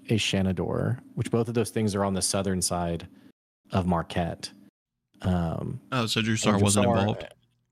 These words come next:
Speaker 1: Yeah, right. Um, but we know that, um, Ara fought for one side.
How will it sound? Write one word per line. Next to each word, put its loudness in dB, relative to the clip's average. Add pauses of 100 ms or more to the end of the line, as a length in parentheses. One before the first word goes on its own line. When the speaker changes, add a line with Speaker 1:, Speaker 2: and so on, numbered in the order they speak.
Speaker 1:
Yeah, 2
right. 0 (300)
Um, 0 (1400)
but 2
we 4
know 4
that, 0 (360)
um, 0 (640)
Ara 2
fought -2
for 0
one 4
side. 2